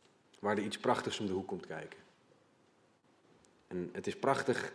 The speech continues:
en een beetje pijnlijk, want het is heiliging. Heiliging is het proces waar je aan begint vanaf het moment dat je tot geloof gekomen bent. En heiliging is het proces dat je meer en meer heilig gaat leven.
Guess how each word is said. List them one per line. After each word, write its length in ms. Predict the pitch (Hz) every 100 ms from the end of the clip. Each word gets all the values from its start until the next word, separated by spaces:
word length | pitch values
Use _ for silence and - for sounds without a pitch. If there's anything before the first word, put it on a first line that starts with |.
| -
en 140 | 107
een 80 | 107
beetje 180 | 104 -
pijnlijk, 360 | 92 80 82 - -
want 140 | 90
het 100 | 101
is 100 | 92
heiliging. 420 | 92 95 85 - - - - _ _ _ _ _ _ _ _ _ _ _ _ _ _ _ _ _
Heiliging 560 | - 113 156 160 160 151
is 120 | 135
het 160 | 123 -
proces 760 | 117 107 147 151 156 - -
waar 160 | 107 110
je 240 | 101 95 - - - _ _ _ _ _
aan 200 | - 113
begint 500 | 101 - 135 180 - - - - -
vanaf 240 | - 135 117
het 80 | 120
moment 340 | 113 131 135
dat 120 | 127
je 60 | -
tot 160 | 117
geloof 280 | - 110 110
gekomen 380 | - - 78 71
bent. 240 | 71 - - _ _ _ _ _ _ _ _ _ _ - - -
En 120 | 117
heiliging 640 | 101 123 175 170 170 165
is 140 | 143 131
het 140 | 123
proces 500 | - 120 - 151 143
dat 180 | 135 -
je 80 | 117
meer 460 | 113 143 151 151
en 160 | 120 113
meer 320 | 123 131 120
heilig 380 | 110 127 123 -
gaat 140 | 107
leven. 440 | 104 107 98 -